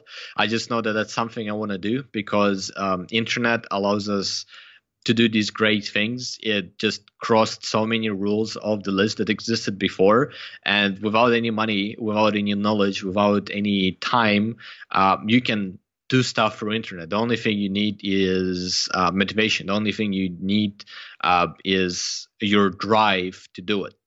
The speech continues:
And I certainly think that,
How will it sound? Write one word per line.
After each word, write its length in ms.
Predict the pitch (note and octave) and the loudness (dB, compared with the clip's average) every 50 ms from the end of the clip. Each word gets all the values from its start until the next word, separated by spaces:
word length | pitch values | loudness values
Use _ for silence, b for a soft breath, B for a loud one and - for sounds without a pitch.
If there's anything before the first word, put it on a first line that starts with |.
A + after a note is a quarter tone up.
| _ - | _ -8
And 600 | F#2 F#2+ F#2+ F#2 F#2 F#2+ F#2 F#2 F#2 F2+ E2 - - | -6 -4 -4 -4 -4 -4 -4 -4 -6 -8 -10 -8 -4
I 220 | - F#2 F#2+ F#2+ F#2 | 0 0 2 2 0
certainly 500 | - - - A2+ G#2+ G#2+ G#2 G2+ G2+ F#2+ | 0 2 2 2 2 2 0 -2 -2 -4
think 420 | - - G2 F2+ F2+ F2+ F2 E2+ | -4 -6 -6 -6 -6 -8 -8 -6
that, 400 | - F2+ F2+ F2+ F2 E2+ E2 - | -4 -4 -2 -2 -2 -4 -6 -12